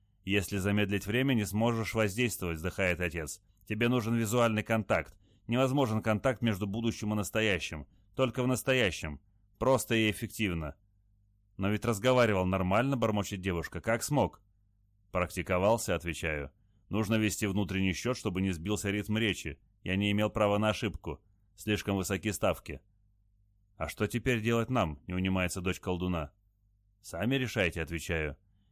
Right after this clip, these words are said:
"Если скажу, что думаю, будете искать тайный смысл или подвохи.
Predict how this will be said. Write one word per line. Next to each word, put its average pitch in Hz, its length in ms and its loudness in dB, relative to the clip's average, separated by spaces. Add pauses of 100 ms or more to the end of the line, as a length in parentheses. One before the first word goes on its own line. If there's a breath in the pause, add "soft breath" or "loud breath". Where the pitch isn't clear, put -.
(100)
"Если 117 280 -2
скажу, 123 340 0
что 120 180 0
думаю, 135 380 2
будете 113 360 -2
искать 113 360 -2
тайный 107 240 2
смысл 110 440 -4
или 95 180 -2
подвохи. 95 600 -2